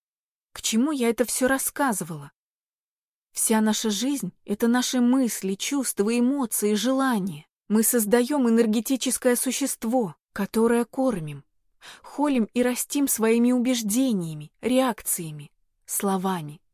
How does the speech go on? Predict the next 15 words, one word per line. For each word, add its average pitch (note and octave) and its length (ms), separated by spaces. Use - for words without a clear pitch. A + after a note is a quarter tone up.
Это A3+ 240
энергетическое B3+ 880
существо B3 600
творит A#3 420
наше G#3+ 300
настоящее. G#3+ 960
Я G3+ 180
сейчас A#3 420
понимаю, A#3 580
что - 260
мама B3+ 340
к - 100
этому A#3+ 300
пришла B3 400
сама, A3+ 480